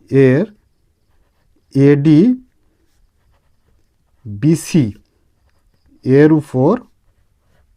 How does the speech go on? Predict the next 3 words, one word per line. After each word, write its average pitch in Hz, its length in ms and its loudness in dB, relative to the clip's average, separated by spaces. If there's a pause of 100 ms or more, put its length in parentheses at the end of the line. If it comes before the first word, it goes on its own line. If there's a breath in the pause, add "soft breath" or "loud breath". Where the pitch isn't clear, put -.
(2500)
লম্ব। 123 400 -2 (4000)
অতএব 139 480 0 (1800)
ত্রিভুজ 143 540 2